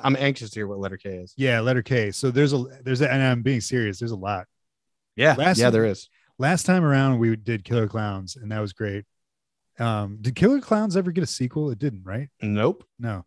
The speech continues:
Speaker 2: I was hoping that there would be one, but so I've got this, I've got a short list, and I need your help because I, I think I know what I want, but I'm really torn. There's one movie called The Killer Eye from nineteen ninety-nine that is about an, that I'm not gonna pick.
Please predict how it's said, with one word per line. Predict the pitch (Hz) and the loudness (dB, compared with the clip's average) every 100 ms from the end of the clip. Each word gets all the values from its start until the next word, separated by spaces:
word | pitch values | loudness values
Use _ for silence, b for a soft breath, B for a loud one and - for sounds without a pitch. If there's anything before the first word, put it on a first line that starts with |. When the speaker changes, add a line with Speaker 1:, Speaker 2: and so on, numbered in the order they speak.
| - | -8
Speaker 2:
I | 127 | -4
was | 139 | -2
hoping | 127 120 110 | -2 -2 -4
that | 101 110 - | -8 -12 -10
there | 104 | -10
would | 101 | -8
be | 95 101 | -10 -10
one, | 95 92 | -10 -10
but | 98 - _ _ _ _ | -12 -12 _ _ _ _
so | - 151 | 2 4
I've | 139 151 | 4 4
got | 196 | 2
this, | 156 143 - - | 2 -2 -4 -4
I've | 131 | -2
got | 151 139 | 2 0
a | |
short | 101 143 127 | 0 0 0
list, | 113 107 98 - - | 0 -6 -6 -12 -6
and | 120 | -2
I | 117 | 0
need | 123 117 | 0 0
your | 110 | 2
help | 107 104 - _ _ _ - | 0 -2 -6 _ _ _ -12
because | 117 117 107 | -6 -4 -2
I, | 123 117 110 107 104 - - | -2 -2 0 -2 -4 -10 -10
I | |
think | - - 143 | -6 -4 -2
I | 143 | -2
know | 131 127 | 0 0
what | 127 | 0
I | 117 | 0
want, | 107 110 117 | -2 -4 -6
but | 107 113 _ _ _ _ _ - | -8 -10 _ _ _ _ _ -8
I'm | 123 | 0
really | 156 117 | 2 2
torn. | - 113 98 90 _ _ | -2 -6 -6 -12 _ _
There's | 120 113 | 0 4
one | 175 | 6
movie | 165 147 | 6 4
called | 127 117 107 | 4 2 0
The | 101 | -8
Killer | - 127 113 | -4 -2 -2
Eye | 95 98 92 85 | -2 -6 -6 -8
from | - 98 | -10 -8
nineteen | 101 104 110 | -6 -6 -8
ninety-nine | 101 92 90 90 90 95 _ _ _ _ _ | -8 -8 -10 -12 -14 -18 _ _ _ _ _
that | - 107 | -4 -2
is | 104 101 | -2 -4
about | 98 104 101 | -2 0 0
an, | 101 131 - 131 | -4 -10 -12 -6
that | - 113 | -2 0
I'm | 110 | 2
not | 117 107 | 0 0
gonna | 107 | -4
pick. | 92 98 90 | -6 -8 -8